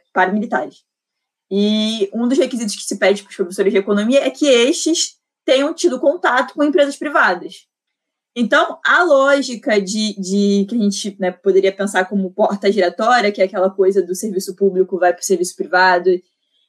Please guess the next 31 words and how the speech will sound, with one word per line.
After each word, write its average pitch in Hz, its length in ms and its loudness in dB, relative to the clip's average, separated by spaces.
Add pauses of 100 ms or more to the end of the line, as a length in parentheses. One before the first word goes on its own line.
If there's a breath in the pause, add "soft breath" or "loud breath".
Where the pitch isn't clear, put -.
enfim, 233 320 0
que 220 140 -2
beira 294 480 4
ali, 247 320 -2
né, 214 380 2
a, 202 280 0
a, 190 500 0
a, 180 40 2
dependendo 202 640 0
da 214 80 2
legislação 214 840 0
do 190 140 0
país 196 560 0
ou, 180 260 4
ou 175 180 2
do 185 100 -6
momento 185 400 0
histórico 180 380 2
que 185 80 -2
a 185 40 0
gente 185 260 -6
tá, 175 300 0
é, 220 300 2 (500)
é, 190 260 2
é - 40 2
tido 247 420 -2
como 208 300 0
algo 190 480 2
aceitável 185 720 2
ou 180 120 2
não, 220 440 2